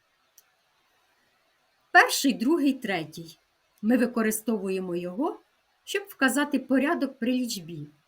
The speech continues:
на якому місці по порядку стоїть той чи інший предмет. Запам'ятайте,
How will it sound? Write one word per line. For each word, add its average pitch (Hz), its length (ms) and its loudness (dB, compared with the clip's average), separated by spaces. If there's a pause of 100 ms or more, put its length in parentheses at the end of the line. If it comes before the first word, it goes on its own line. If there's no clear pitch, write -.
(140)
на 190 80 -4
якому 196 460 -4
місці 180 680 -4 (340)
по 208 100 -2
порядку 185 800 -2 (360)
стоїть 196 560 -6 (100)
той 349 280 0 (460)
чи - 160 -4
інший 220 680 0 (200)
предмет. 208 500 -2 (1040)
Запам'ятайте, 254 920 2